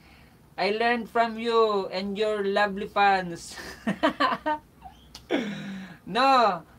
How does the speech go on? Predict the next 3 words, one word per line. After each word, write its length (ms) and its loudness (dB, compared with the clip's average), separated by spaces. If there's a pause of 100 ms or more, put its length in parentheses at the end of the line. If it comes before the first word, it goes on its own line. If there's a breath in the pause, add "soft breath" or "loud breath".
ah, 1040 8
last, 320 4
ah, 1040 4